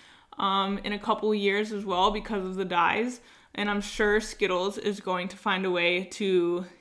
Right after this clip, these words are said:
you know, make it dye-free. I know a lot of candy companies, um, are actually dye-free in other countries because other countries, um, have banned food, certain food dyes.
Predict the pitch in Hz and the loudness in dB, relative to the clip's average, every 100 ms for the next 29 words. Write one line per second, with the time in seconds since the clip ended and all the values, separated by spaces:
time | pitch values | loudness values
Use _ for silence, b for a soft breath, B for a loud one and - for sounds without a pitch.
0 | B - 220 196 262 285 190 185 202 196 | B -2 0 0 0 -2 -4 0 0 2
1 | 190 - B B B B 190 202 175 196 | 0 -2 B B B B 4 6 6 2
2 | - 190 180 233 254 B B 214 196 190 | 0 0 2 0 -6 B B -2 2 2
3 | 196 196 185 170 170 170 175 - - 190 | 2 2 2 2 4 4 2 -2 -2 -2
4 | 185 - 190 170 196 208 214 220 214 220 | -2 -2 -2 0 -2 -2 -4 -2 -4 -2
5 | 226 233 - B B B 190 185 - 196 | -4 -8 -14 B B B -2 0 2 2
6 | - 185 - - 240 226 185 175 190 202 | 6 4 4 0 0 0 2 4 4 -2
7 | - 190 196 202 185 - 180 202 202 - | -4 -2 -2 -2 -6 -2 0 0 0 -2
8 | 175 185 247 247 294 - 214 214 202 - | -4 -4 -4 -2 -2 -4 -8 -4 -4 -2
9 | 196 196 202 - 190 185 - 208 202 214 | -2 0 -2 -4 -4 -4 -4 -2 -2 -4
10 | - B B B - 196 175 190 196 185 | -12 B B B -2 0 0 0 2 2
11 | 196 185 175 180 196 - 190 180 - 220 | -2 -2 0 0 -4 -4 -2 -2 0 0
12 | 202 196 170 170 208 214 277 294 | 0 -2 -4 -2 2 2 2 -4